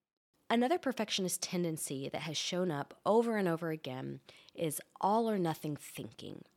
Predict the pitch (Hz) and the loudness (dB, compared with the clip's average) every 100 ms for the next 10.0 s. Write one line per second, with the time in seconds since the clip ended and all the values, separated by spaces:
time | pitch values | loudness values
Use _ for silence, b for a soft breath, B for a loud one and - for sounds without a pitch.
0 | B B B B 226 302 359 349 285 185 | B B B B 2 4 4 4 6 6
1 | - - 190 185 180 - 165 160 151 143 | 6 2 0 0 -2 -2 -2 0 -2 -4
2 | - 120 117 - - - 147 143 - 185 | -4 -6 -4 -6 -8 -6 -4 -4 -2 -2
3 | 180 190 170 160 - 151 - 139 139 139 | 0 2 2 2 0 -4 -2 -2 -2 -4
4 | 127 - - 208 202 196 185 - 170 160 | -4 -8 -4 0 2 2 0 -2 -2 -2
5 | 151 156 135 123 - 180 190 180 185 185 | -4 -6 -8 -4 0 0 0 -4 -2 0
6 | 143 147 147 127 139 156 165 160 160 - | 0 -2 -4 -6 -4 -4 -4 -4 -4 -4
7 | 160 160 - B B B B 196 - - | -4 -6 -6 B B B B -2 -2 0
8 | 240 262 294 254 175 - 170 160 - - | 2 4 4 4 2 0 -2 -4 -8 -6
9 | - 254 254 151 - 131 131 - - | 0 2 4 0 -2 -6 -8 -10 -10